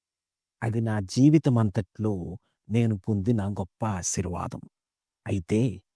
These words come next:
మీరు రాసిన పేపర్లను చదువుతుండగా దేవుడు ఇంకనూ నన్ను ఆశీర్వదించడం కొనసాగిస్తున్నాడని గ్రహించాను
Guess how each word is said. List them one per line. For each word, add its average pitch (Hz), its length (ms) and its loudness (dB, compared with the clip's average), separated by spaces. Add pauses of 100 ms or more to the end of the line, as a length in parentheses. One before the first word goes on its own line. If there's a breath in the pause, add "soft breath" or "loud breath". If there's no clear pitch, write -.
(260)
మీరు 156 260 8
రాసిన 151 440 4
పేపర్లను 123 640 4
చదువుతుండగా 104 1040 -2 (460)
దేవుడు 185 420 4
ఇంకనూ 151 600 6
నన్ను 120 400 6
ఆశీర్వదించడం 123 920 2
కొనసాగిస్తున్నాడని 107 1200 -2
గ్రహించాను 98 920 -4